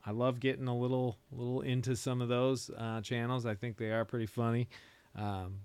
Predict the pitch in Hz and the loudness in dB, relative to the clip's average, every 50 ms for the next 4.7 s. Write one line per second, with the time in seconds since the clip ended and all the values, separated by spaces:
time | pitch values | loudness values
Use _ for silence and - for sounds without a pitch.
0 | - - 117 110 104 101 - - _ _ _ - - - - - - - - - | -4 0 2 2 2 2 -2 -6 _ _ _ -20 -20 -20 -20 -20 -20 -20 -20 -18
1 | - - 156 156 147 139 139 131 123 - _ _ - - - - - - - _ | -6 -2 0 2 2 2 2 0 -4 -10 _ _ -20 -20 -20 -20 -20 -20 -20 _
2 | _ _ - 131 127 135 147 143 - 151 151 143 143 143 131 135 135 135 135 139 | _ _ -2 0 4 6 6 6 10 10 10 12 12 10 10 10 10 10 10 10
3 | 143 139 139 139 131 127 123 104 95 101 120 123 135 143 143 127 101 - - - | 10 10 8 8 10 10 8 8 6 4 4 6 8 8 8 6 6 2 -4 -4
4 | - 98 98 95 - - - 101 98 101 98 - - | -2 0 0 -2 -2 0 0 0 2 2 0 -2 -4